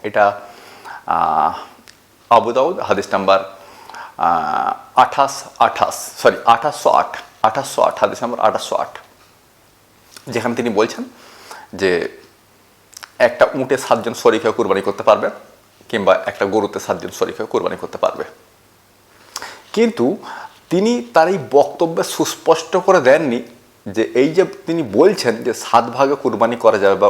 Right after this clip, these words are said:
উটে বা গরুতে সাতজন শরিক হয়ে কোরবানি করা যাবে, এটা কোন অবস্থায়, এটা কি সফর অবস্থায় নাকি মুকিম অবস্থায়,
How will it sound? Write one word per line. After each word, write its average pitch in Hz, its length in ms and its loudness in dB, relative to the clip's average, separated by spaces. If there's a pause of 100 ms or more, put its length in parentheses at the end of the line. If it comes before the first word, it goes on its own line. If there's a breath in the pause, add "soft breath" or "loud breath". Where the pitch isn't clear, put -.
(120)
উটে 135 240 -2
বা 143 120 4
গরুতে 113 320 -2
সাতজন 107 420 -4
শরিক 92 200 -6
হয়ে 110 140 -8
কোরবানি 95 240 -4
করা 110 180 2
যাবে, 90 280 2 (560 loud breath)
এটা 139 200 4 (300)
কোন 214 220 8
অবস্থায়, 117 500 4
এটা 120 180 4
কি 135 120 -6 (120)
সফর - 300 4
অবস্থায় 190 520 0
নাকি 170 260 -2
মুকিম 196 300 0
অবস্থায়, 101 400 2